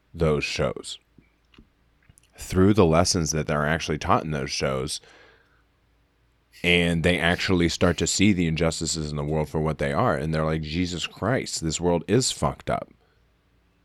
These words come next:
It's so weird that a cartoon has to fucking point it out to us, but whatever, the point's getting across.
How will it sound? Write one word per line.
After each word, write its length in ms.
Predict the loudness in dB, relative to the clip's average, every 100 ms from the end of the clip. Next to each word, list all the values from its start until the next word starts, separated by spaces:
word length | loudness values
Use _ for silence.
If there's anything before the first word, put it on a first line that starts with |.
| _
It's 180 | -4 2
so 240 | 4 6 6
weird 420 | 6 4 6 6
that 140 | 2
a 60 | 0
cartoon 720 | -2 -2 -2 -2 2 4 4 0
has 180 | -4 -6
to 80 |
fucking 340 | -2 -2 -2 -4
point 240 | 0 0
it 80 | 2
out 220 | 0 -2
to 160 | -6 -6
us, 200 | -4 -4
but 340 | -4 -4 -4 -8 _ _ _ -20 _ _ _ _ _ _ _ _ _ _ -14
whatever, 460 | -2 2 4 4 4
the 120 | 0
point's 320 | -4 -2 -2
getting 220 | 0 0 0
across. 640 | -6 4 4 4 -2